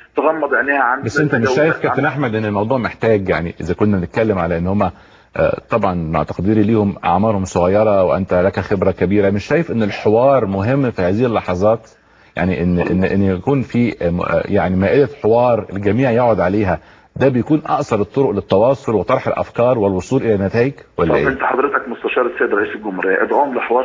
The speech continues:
Speaker 1: شوفهم هيستجيبوا لك ولا لأ. هما
Speaker 2: مم.
Speaker 1: كانوا قاعدين عند مستشار الرئيس للشؤون القانونية في بيته، وكلوا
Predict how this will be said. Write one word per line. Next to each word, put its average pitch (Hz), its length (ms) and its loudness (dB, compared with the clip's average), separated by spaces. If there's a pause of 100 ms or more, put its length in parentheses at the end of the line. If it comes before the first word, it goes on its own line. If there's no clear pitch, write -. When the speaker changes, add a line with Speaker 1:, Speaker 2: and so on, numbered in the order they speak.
Speaker 1:
شوفهم 123 240 -4
هيستجيبوا 110 460 -4
لك - 160 -4
ولا 87 140 -4
لأ. - 100 -6 (460)
هما 123 100 0
Speaker 2:
مم. - 60 -4
Speaker 1:
كانوا 139 160 0
قاعدين 131 280 0
عند 117 220 -2
مستشار 117 440 -2
الرئيس 117 260 0
للشؤون 123 260 -2
القانونية 120 540 0
في - 140 -4
بيته، 120 240 0
وكلوا 110 340 -2